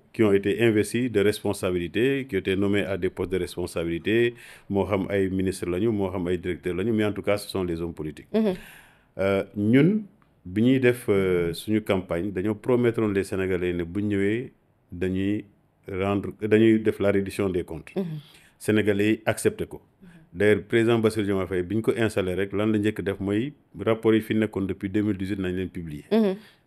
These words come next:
Speaker 1: Ñu daal di publier rapport yi. Bi ñu ko defee, Sénégalais yi commencé wax ne opération gox yi. Na
Speaker 2: Mhm.
Speaker 1: gars yi, gars yi lu ñuy xaar affaire bi yéex na,
Speaker 2: Mhm.
Speaker 1: et cetera.
Speaker 2: Mhm.
Speaker 1: Mais <clears throat> ñun dañoo ya-, jàppoon ne li ñu war a def mooy ñu xaar ba ñu am toutes les pièces en main.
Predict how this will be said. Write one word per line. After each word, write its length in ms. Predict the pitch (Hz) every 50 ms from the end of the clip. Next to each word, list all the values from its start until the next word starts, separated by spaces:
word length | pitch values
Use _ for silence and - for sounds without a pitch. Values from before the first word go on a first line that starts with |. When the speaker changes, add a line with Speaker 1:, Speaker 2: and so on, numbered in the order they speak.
| _ -
Speaker 1:
Ñu 180 | 87 95 90 85
daal 200 | 85 104 107 113
di 80 | 127 123
publier 340 | - 127 120 113 117 117
rapport 380 | 113 110 104 104 - 98 95 82
yi. 100 | 78 - - _ _ _ _ _ _ _ - _ _ _ _
Bi 180 | - 87 95 117
ñu 60 | 123
ko 100 | 117 135
defee, 480 | 131 127 123 - 110 123 160 190 - - _ _ _ _ _ _ _ _ _ _ _ _ _ _ _ -
Sénégalais 460 | - - 120 117 117 110 113 110 113
yi 60 | 113
commencé 320 | 113 113 110 117 110 107 113
wax 140 | 107 101 104
ne 100 | 104 104 - -
opération 500 | 110 - 117 110 110 104 104 113 104 101
gox 260 | 95 104 98 - -
yi. 100 | 82 - _ _ _
Na 140 | - 95 101
Speaker 2:
Mhm. 40 | 98
Speaker 1:
gars 180 | 101 110 107 104
yi, 240 | 101 107 104 101
gars 240 | 92 95 107 113 113
yi 60 | 110
lu 80 | 110 110 110
ñuy 60 | 110
xaar 220 | 104 - 107 104 98
affaire 200 | 95 92 104 104
bi 100 | 101 104
yéex 140 | 104 110 107
na, 60 | 214
Speaker 2:
Mhm. 140 | 220 208 240
Speaker 1:
et 40 | -
cetera. 340 | 110 101 82 101 90 - - - -
Speaker 2:
Mhm. 220 | 185 196 180 240 - - _ _ -
Speaker 1:
Mais 340 | 196 - 117 139 208 - -
<clears throat> 300 | - 160 175 156 139 127
ñun 160 | 117 117 127 156
dañoo 280 | - 123 120 127 127 127
ya-, 200 | 120 120 123 120
jàppoon 380 | 120 127 113 - - 120 110 101
ne 180 | 107 170 220 - - _ _ _ _
li 100 | 104 120
ñu 60 | 139
war 100 | 131 123 120
a 40 | 113
def 140 | 110 107 110
mooy 240 | 101 101 104 117 127
ñu 140 | 117 113
xaar 240 | 104 - - 104 110 107 104
ba 100 | 101 107
ñu 140 | 117 123 123 -
am 180 | 117 107 104
toutes 200 | 104 - 131 -
les 140 | 120 117 117
pièces 300 | 101 - 110 107 101 -
en 120 | 95 104 92
main. 200 | 87 82 76